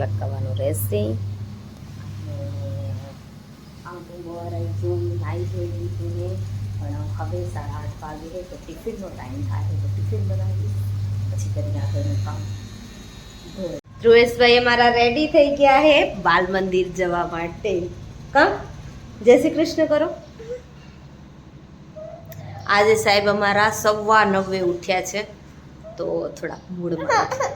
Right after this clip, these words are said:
કાવ્યાની બે ચોટલી હે આજે, કાવ્યા પણ ભેગી હાલે. અહીંયા આ બાજુ. હાલો ત્યારે જમી કરીને ફ્રી થઈ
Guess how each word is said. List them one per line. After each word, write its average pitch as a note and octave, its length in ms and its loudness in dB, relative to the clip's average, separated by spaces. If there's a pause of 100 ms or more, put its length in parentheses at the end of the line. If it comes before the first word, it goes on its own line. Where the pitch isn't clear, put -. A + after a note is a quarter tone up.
(1400)
કાવ્યાની C4 420 6
બે E4 60 10 (160)
ચોટલી B3 400 8
હે G3 80 10 (100)
આજે, F#3 180 6 (120)
કાવ્યા B3 380 8
પણ C4 180 8
ભેગી G3+ 300 8
હાલે. F3 200 6
અહીંયા D4+ 420 8 (140)
આ C4 60 6 (100)
બાજુ. D4+ 320 8 (2250)
હાલો F3+ 200 -8 (120)
ત્યારે F3 500 -10 (300)
જમી F#3+ 420 -4
કરીને G3 720 -4
ફ્રી G3 200 -2 (120)
થઈ F#3+ 160 -10